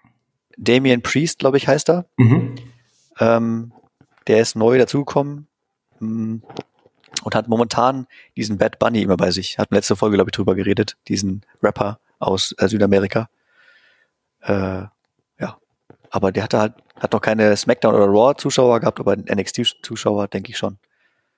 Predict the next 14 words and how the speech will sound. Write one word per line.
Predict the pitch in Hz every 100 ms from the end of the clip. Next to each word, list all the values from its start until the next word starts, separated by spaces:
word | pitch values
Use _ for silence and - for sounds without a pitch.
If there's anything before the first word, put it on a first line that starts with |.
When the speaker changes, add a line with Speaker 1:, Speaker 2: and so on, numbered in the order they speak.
| _ _ _
Speaker 2:
Ah. | 135 117 113 - - -
Speaker 1:
Daniel | - 117 117
Bryan | 113 120
erzählt | - - 120
und | 110 127
erzählt. | 107 117 92 101
Der |
ist | 92
gerade | - 107
im | 98
Ring | 107 107
und | 104 98
erzählt | 107 - 110
hier. | - 95 101